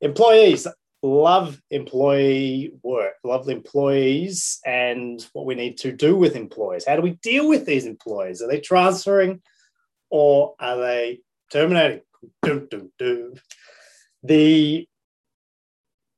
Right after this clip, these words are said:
unfortunately, so, the purchaser may not want to take on the employees. However, they might want to take them all. And the, the hard conversations that you have with these, with the employees,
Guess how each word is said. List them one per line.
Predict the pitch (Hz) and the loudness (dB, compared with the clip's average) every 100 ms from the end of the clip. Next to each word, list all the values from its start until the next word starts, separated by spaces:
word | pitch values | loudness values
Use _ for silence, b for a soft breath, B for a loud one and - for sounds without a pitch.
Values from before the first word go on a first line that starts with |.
| _ _ _ - | _ _ _ -6
unfortunately, | 147 143 180 175 175 165 196 208 175 208 | -6 -2 2 2 0 -4 0 2 2 0
so, | 214 160 139 | 0 -4 -2
the | 135 131 131 _ | -2 -2 -8 _
purchaser | - 151 147 - | -2 -2 -2 -6
may | 135 131 139 143 147 | -6 -4 0 2 2
not | 143 143 | 0 -2
want | 131 131 | -6 -8
to | - | -10
take | - 123 110 | -8 -8 -6
on | 117 117 | -10 -8
the | |
employees. | 110 107 120 107 95 82 - - _ _ _ _ _ _ | -12 -8 -2 -2 -2 -10 -18 -20 _ _ _ _ _ _
However, | - 170 104 | -4 -2 0
they | 143 | 0
might | 180 185 | 2 2
want | 180 180 | 2 0
to | - | 0
take | 170 156 | 0 0
them | 156 | 0
all. | 151 113 90 _ b b b b - | 0 0 -4 _ b b b b -4
And | 131 139 143 139 131 131 - _ | 0 2 0 -2 -4 -8 -12 _
the, | 165 131 165 185 175 | -18 -2 0 0 -2
the | 139 151 143 135 - | 0 0 0 -2 -4
hard | 139 156 160 | 0 0 0
conversations | 156 127 - 127 123 123 | -6 -6 -2 -2 -2 -10
that | 117 - | -12 -12
you | - - | -14 -6
have | 156 160 | -4 -4
with | 131 117 | -6 -8
these, | 131 117 117 - | -8 -8 -10 -10
with | 120 107 - | -8 -8 -8
the | 120 | -8
employees, | 110 - 123 117 113 107 104 - | -8 -4 0 2 4 2 -2 -12